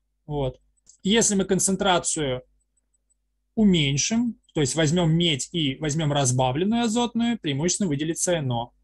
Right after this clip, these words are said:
Но с разбавленной цинк уже может дать еще глубже, то есть процесс пойти еще глубже, может дать преимущественно и закись азота, и азот. И, наконец, если мы берем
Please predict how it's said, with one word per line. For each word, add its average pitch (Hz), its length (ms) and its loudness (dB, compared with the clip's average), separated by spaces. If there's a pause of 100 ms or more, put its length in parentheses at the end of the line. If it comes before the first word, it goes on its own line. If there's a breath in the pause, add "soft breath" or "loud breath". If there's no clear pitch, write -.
Но 165 280 0
с - 120 -2
разбавленной 156 880 0 (1040)
цинк 233 360 0
уже 151 200 0
может 143 300 0
дать 147 200 -2
еще 143 260 -2
глубже, 185 520 -2
то - 80 -6
есть - 160 -4
процесс 139 300 -4
пойти 131 220 -6
еще 170 200 -2
глубже, 185 300 0
может 143 260 -2
дать 135 180 -2
преимущественно 131 440 -4
и 120 40 0
закись 180 340 0
азота, 131 280 -2
и 120 40 0
азот. 160 420 -2
И, 170 80 0
наконец, 160 540 0
если 139 200 -4
мы 135 100 -4
берем 135 300 -2